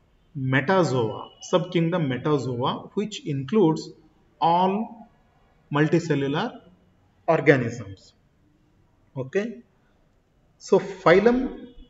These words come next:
Metazoa, sorry, subkingdom Metazoa is again divided into three ಇನ್ಫ್ರಾ ಕಿಂಗ್ಡಮ್ಸ್. ಇನ್ಫ್ರಾ ಅಂದ್ರೆ ಕಿಂಗ್ಡಮ್‌ಗಿಂತ ಚಿಕ್ಕದು ಅಂತ, ಸಬ್ ಕಿಂಗ್ಡಮ್ ಕೆಳಗಡೆ ಅದು.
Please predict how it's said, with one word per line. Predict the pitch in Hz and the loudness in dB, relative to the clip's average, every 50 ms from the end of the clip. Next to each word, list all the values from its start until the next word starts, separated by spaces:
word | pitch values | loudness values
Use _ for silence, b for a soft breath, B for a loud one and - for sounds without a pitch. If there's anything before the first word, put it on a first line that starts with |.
| _ _ _ _ _ _ _ _ _ _ _ _ _ _ _ _ _ _ _ _ _ _ - | _ _ _ _ _ _ _ _ _ _ _ _ _ _ _ _ _ _ _ _ _ _ -8
Metazoa, | 147 139 139 143 143 143 208 220 202 165 139 135 120 113 113 113 120 143 - - - | -4 0 0 0 4 4 6 6 6 6 4 4 2 2 0 -2 -2 -4 -4 -6 -4
sorry, | - - 151 135 127 120 | 2 4 4 4 4 2
subkingdom | 127 - 202 202 202 - - 214 208 214 226 220 185 147 | 2 2 2 2 0 0 0 0 0 2 0 0 0 0
Metazoa | - 147 127 151 160 151 131 123 123 113 113 113 123 156 196 240 269 262 _ _ _ _ _ _ _ _ _ _ - | -2 0 0 0 0 0 0 -4 -6 -6 -6 -6 -6 -6 -6 -8 -10 -14 _ _ _ _ _ _ _ _ _ _ -4
is | 175 190 180 175 | -2 -2 0 0
again | - - 147 131 139 185 202 226 233 214 156 | -2 -2 -2 0 2 2 4 4 2 2 2
divided | 139 139 156 165 175 175 190 156 135 | 4 4 6 4 6 4 2 2 2
into | 135 123 117 - - 143 175 247 - - - _ | 2 0 0 0 2 2 2 2 0 -8 -18 _
three | - 196 220 220 240 240 240 247 - - _ _ - | -4 0 0 0 0 0 -4 -8 -12 -16 _ _ -2
ಇನ್ಫ್ರಾ | 175 180 196 196 185 - - 214 208 196 | 0 2 2 2 0 0 0 0 0 0
ಕಿಂಗ್ಡಮ್ಸ್. | 202 - 175 143 135 127 120 113 123 127 - - - - 180 | 0 -2 -2 0 0 -2 -4 -6 -8 -8 -12 -12 -10 -6 -4
ಇನ್ಫ್ರಾ | 190 202 185 180 185 180 | -4 -4 -4 -2 -2 0
ಅಂದ್ರೆ | 165 160 180 226 220 | 0 0 -2 -4 -4
ಕಿಂಗ್ಡಮ್‌ಗಿಂತ | - 185 170 175 170 170 165 156 139 147 147 151 208 | -2 -2 0 2 2 2 0 0 -2 -4 -4 -6 -6
ಚಿಕ್ಕದು | 196 - - 180 180 - 143 123 120 | -6 -4 -6 -6 -6 -6 -6 -4 -4
ಅಂತ, | 117 117 117 123 | -6 -6 -10 -8
ಸಬ್ | - - 180 165 170 - | -2 -2 -2 -2 -2 -4
ಕಿಂಗ್ಡಮ್ | 165 147 135 139 185 214 220 | -4 -2 -2 -2 -4 -4 -2
ಕೆಳಗಡೆ | 208 143 131 123 123 123 113 | -2 0 0 0 0 -2 -4
ಅದು. | 110 101 95 - - | -6 -10 -14 -18 -20